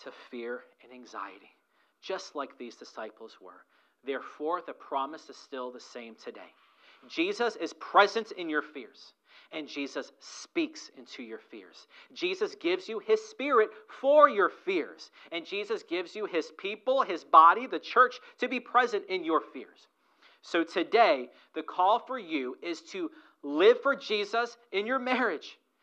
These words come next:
in your family, in your friendships, in your relationships, at work, and by large in culture. And pray that God has put you in a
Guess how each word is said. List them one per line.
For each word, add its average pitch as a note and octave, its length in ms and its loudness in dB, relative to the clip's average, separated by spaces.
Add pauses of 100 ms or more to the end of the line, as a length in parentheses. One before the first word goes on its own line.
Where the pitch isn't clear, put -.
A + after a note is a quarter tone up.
(100)
in B3+ 200 4
your C#4+ 140 6
family, F3+ 680 -2
in D4+ 220 0
your D4 160 4
friendships, G3+ 680 -2
in C#4+ 140 -4
your D4+ 140 -2
relationships, G3 600 0 (100)
at C4 260 6
work, G#3 280 2
and F#3+ 140 -10
by C4 220 6
large A3 460 6
in G3 100 -6
culture. G3+ 560 4 (880)
And F#3 140 -14
pray G#3+ 460 -2 (480)
that - 160 -20
God F#3+ 300 0
has - 160 -20
put - 400 -10
you F#3+ 160 -6
in E3+ 80 -12
a D#3 40 -14